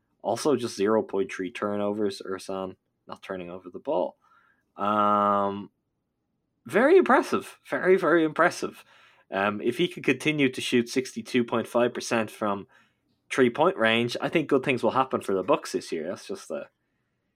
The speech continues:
a personal hot take I have. Khris Middleton, though, to talk about a player who is gonna be a little bit more important and more central to what the Bucks are doing.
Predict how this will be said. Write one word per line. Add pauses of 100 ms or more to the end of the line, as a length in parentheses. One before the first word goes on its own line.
(340)
a
personal
hot
take
I
have. (640)
Khris
Middleton,
though,
to
talk
about
a
player
who
is
gonna
be
a
little
bit
more
important
and
more
central
to
what
the
Bucks
are
doing.